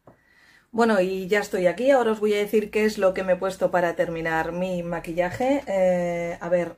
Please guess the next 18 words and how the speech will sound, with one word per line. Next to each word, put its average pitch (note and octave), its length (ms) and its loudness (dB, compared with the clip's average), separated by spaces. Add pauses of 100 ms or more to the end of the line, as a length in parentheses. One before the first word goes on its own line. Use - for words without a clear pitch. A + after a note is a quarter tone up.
he G#3+ 320 -2
utilizado G#3 1040 -2
como, F#3+ 540 -4 (1200)
lo - 100 -20
tenía D#3 300 -8
abierto G#3 420 0
y B3 40 0
no G#3 120 -4
me F#3 120 0
he - 20 4
dado E3 220 0
cuenta, D#3 280 -8
no E3+ 120 -4
lo F3+ 80 2
he - 20 -4
cerrado E3+ 320 -4
bien. - 360 -10 (520)
Eh, F3 920 2